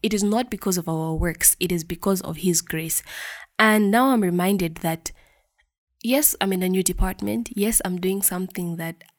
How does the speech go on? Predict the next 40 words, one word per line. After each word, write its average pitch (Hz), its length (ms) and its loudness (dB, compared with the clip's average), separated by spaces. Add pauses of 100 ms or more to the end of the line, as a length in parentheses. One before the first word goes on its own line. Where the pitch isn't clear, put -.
I 190 100 -2
haven't 190 400 0
even 165 220 -4
studied 170 500 -2
to - 80 -6
do, 165 240 -4 (460)
but 185 600 2 (460)
God 214 240 4
has 202 200 2
the 180 180 -6
ability 180 800 0 (160)
to - 60 4
work 180 380 0
through 180 300 0
me. 165 260 0 (160)
And 170 260 0
if 220 280 -2
anything, 190 320 -2
he 175 280 -4
is 208 280 4
working 170 320 -2
through 165 260 -4
me 156 260 -4 (480)
to - 160 -4
ensure 196 580 4
that 170 260 -2
I 147 80 -2
am 160 240 -6
excellent 175 560 -2
in 165 180 -8
all 175 60 -6
that 170 180 -8
I 98 120 -8
do. 175 340 -6 (480)
Now 220 220 4
that 220 140 2
I 185 60 4
speak 190 300 0
of 170 160 -4
excellence, 175 580 -2